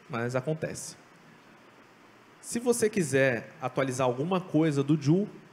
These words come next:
você entra dentro do arquivo lá que você acabou de baixar, edita ou adiciona algum objeto dentro do arquivo json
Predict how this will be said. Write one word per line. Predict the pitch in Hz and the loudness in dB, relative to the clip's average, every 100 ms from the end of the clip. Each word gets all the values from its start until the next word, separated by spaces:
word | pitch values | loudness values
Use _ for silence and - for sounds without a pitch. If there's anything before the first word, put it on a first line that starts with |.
| - - | -20 -8
você | 180 185 190 | -6 -4 -4
entra | 190 220 175 | -4 -4 -4
dentro | 160 160 | -2 -2
do | 143 | 2
arquivo | 139 135 131 120 | 2 2 -4 -2
lá | 120 113 | 0 0
que | 110 | -2
você | 117 117 | -4 -4
acabou | 117 120 113 | -4 -4 -4
de | 113 | -2
baixar, | 143 175 170 175 - - - - | -2 -2 -2 -4 -6 -18 -20 -6
edita | 165 147 139 190 - 104 - - - - | -4 -2 -2 -2 -4 -6 -8 -20 -20 -2
ou | 135 147 | 0 4
adiciona | 139 135 123 147 160 160 | 2 0 -4 -2 0 0
algum | 135 131 127 | -2 -2 -4
objeto | 123 120 113 123 175 147 | -4 -4 0 0 0 -4
dentro | 120 117 120 | -6 -6 -8
do | 113 | -4
arquivo | 110 104 120 143 | -4 -4 -6 -4
json | 139 147 170 | -2 -2 -2